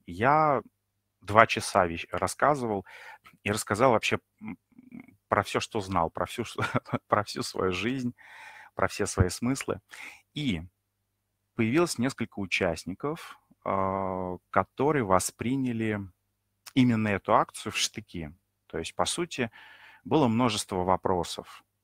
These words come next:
Мол, вы что, с ума сошли?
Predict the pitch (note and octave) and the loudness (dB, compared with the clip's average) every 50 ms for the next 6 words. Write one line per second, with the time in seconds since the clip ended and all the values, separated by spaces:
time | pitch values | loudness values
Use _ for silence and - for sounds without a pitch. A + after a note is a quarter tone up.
0 | _ _ _ _ _ _ _ _ _ _ _ _ _ _ - F#2+ F2+ F2+ F2 E2 | _ _ _ _ _ _ _ _ _ _ _ _ _ _ -4 -2 -2 0 0 -2
1 | D#2+ - _ _ _ _ _ _ - B2 A2+ - - F2 D#2 - - F#2 F2+ F#2+ | -6 -8 _ _ _ _ _ _ -6 -6 -4 -4 -6 -8 -8 -6 -6 -4 2 4
2 | G#2+ A#2+ - - G2+ F2+ - - - D#2+ D#2 D2+ D2 F#2 | 4 2 2 0 -4 -4 -6 -6 -10 -10 -10 -10 -12 -14